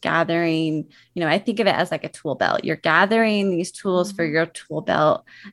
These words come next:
Speaker 1: and, you know, you may not be using one of these tools right at the moment, but you may say, "Hey, I'm gonna use that for later," or, "I'm gonna use that next week." And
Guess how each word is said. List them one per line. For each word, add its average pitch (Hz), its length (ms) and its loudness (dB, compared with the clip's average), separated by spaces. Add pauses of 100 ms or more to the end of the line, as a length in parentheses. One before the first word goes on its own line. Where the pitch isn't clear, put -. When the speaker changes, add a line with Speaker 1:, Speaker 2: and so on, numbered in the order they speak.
(120)
Speaker 1:
and, - 420 -2
you 165 100 -4
know, 160 120 -2
you 165 180 2
may 185 180 4
not 175 340 0
be 165 580 -4
using 170 720 2
one 165 340 0
of 156 160 -2 (120)
these 160 280 -4
tools 156 600 -2 (200)
right 165 220 2
at - 140 -2
the - 80 -4
moment, 262 540 2 (420)
but 208 140 2
you 220 140 -2
may 196 260 2
say, 190 340 -2
"Hey, 233 280 0
I'm 190 100 2
gonna 190 120 0
use 170 200 -4
that - 180 -6
for - 200 -4
later," - 420 -6
or, 156 160 0
"I'm 165 120 -2
gonna 180 120 -2
use 170 180 -2
that - 140 -6
next - 260 -12
week." - 380 -14 (360)
And - 500 -6